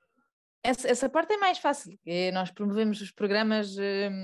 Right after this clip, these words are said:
online e as pessoas podem esco-, escolher a área em que querem fazer voluntariado, por exemplo,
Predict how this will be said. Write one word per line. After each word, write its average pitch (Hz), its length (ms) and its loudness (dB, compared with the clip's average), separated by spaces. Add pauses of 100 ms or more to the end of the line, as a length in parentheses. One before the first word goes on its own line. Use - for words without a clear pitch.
(140)
online 233 420 0
e - 20 -6
as 269 80 -8
pessoas 247 200 -4
podem 247 220 0
esco-, 226 300 -6
escolher 226 400 0
a 220 60 4
área 233 300 4
em 226 120 0
que 220 60 -10
querem 214 180 -2
fazer 202 220 -6
voluntariado, 175 540 -4
por - 80 -14
exemplo, 170 480 -6